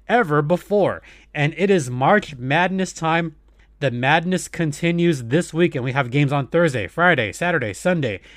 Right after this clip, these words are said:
U C L A is still in it. You have sixteen teams left. Then you have the Elite Eight this weekend. You could have a fifteenth seed make it. Who knows what's going to happen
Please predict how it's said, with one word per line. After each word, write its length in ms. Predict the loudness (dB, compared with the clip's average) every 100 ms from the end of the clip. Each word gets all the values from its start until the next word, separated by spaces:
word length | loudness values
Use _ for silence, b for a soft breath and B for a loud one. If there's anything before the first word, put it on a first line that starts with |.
| B -6
U 200 | 2 2
C 280 | 2 0 4
L 200 | 6 4
A 280 | 4 2 -2
is 260 | -2 -2
still 460 | -6 -4 0 2 0
in 180 | -2 -2
it. 140 | -2 B B B -4
You 140 | 0
have 240 | 2 2
sixteen 840 | 0 -4 -4 -8 -14 -6 -2 -2 -2
teams 480 | -6 -4 -2 -4 -6
left. 500 | -6 -2 -2 -2 -10 B B -4
Then 220 | 0 2
you 100 | 0
have 300 | 2 4 4
the 120 | 2
Elite 480 | 0 2 2 0 -2 -4
Eight 260 | 0 0 -2 -12
this 420 | -6 0 0 0
weekend. 640 | -2 0 0 0 -2 -4 B B B -4
You 220 | -2 -2
could 240 | 2 4
have 220 | 4 4
a 80 | 2
fifteenth 580 | 4 2 2 -4 -4 -4
seed 340 | -8 -4 -4
make 300 | -2 -4 -2
it. 160 | -4 -6 -10
Who 260 | -6 -4 -2
knows 720 | -4 -2 4 4 4 2 -2
what's 200 | -6 -6
going 220 | -6 -4
to 60 | -2
happen 480 | 0 -2 -2 -6